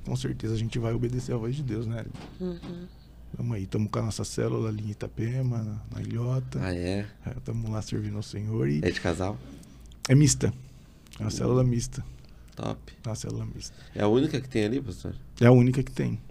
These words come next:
Speaker 1: É a única que tem ali. E, é, e é assim, eu aprendi bastante coisa aqui também no sentido assim, né? Às vezes eu, eu, eu entrava naquele paralelo, né? "Ah, mas eu vou largar meu emprego, vou ser pastor."
Speaker 3: Aham.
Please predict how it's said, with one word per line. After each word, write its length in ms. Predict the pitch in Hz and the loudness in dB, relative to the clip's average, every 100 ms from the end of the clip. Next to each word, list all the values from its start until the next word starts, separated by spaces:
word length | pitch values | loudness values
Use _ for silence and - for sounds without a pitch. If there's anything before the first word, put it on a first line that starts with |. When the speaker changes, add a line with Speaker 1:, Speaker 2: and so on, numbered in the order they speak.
| - | -8
Speaker 1:
É 40 | |
a 40 | 104 | -6
única 240 | 107 117 | -6 -6
que 80 | - | -10
tem 160 | - 131 | -6 -4
ali. 200 | 110 - - - - - - 127 | -4 -8 -14 -20 -18 -18 -8 -2
E, 120 | 123 | 2
é, 200 | 123 135 | 2 4
e 100 | 131 | 4
é 40 | |
assim, 320 | 135 131 156 | 4 2 2
eu 40 | 156 | 2
aprendi 280 | 131 156 151 | 6 4 6
bastante 420 | 143 - 156 - | 2 2 2 0
coisa 240 | - 131 | 2 4
aqui 100 | 123 - | 4 2
também 240 | 120 123 | 2 2
no 100 | 139 | 2
sentido 340 | 131 127 135 | 0 -2 0
assim, 260 | 131 - 113 | 0 0 -2
né? 100 | 110 | 0
Às 100 | 107 | 2
vezes 160 | 110 117 | 2 4
eu, 180 | 123 123 - | 2 0 -4
eu, 100 | 120 - - | -8 -6 0
eu 140 | 113 | 2
entrava 340 | 113 - 117 | 4 2 2
naquele 240 | 120 117 117 | 2 2 0
paralelo, 560 | 113 117 110 104 104 | 0 0 0 0 -2
né? 140 | 107 113 | -2 -2
"Ah, 220 | 107 131 | 0 2
mas 200 | 117 104 | 2 2
eu 60 | 104 | 0
vou 100 | 120 | 0
largar 260 | 127 127 | 2 2
meu 120 | 127 120 | 2 2
emprego, 440 | 117 120 131 123 | 0 -2 0 -2
vou 80 | 107 | -4
ser 160 | - - | -6 -8
pastor." 640 | - - - 131 123 117 | -10 -14 -4 0 0 -2
Speaker 3:
Aham. 460 | 82 78 78 73 73 | -6 -4 -2 -2 -4